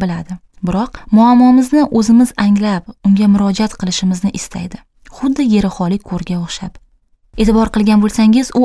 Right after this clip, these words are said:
atrofdagilarning qarshiliklariga e'tibor qilmadi. Ko'zlari ko'rish uchun yana ham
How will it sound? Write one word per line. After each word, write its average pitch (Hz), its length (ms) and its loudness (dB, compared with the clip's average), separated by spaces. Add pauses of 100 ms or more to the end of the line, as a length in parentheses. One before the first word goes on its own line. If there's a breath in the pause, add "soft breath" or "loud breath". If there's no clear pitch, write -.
atrofdagilarning 208 840 0
qarshiliklariga 196 880 -4
e'tibor 190 480 -4
qilmadi. 202 460 0 (340)
Ko'zlari 240 360 2
ko'rish 262 360 -2
uchun 247 220 0
yana 226 280 4
ham 226 260 -2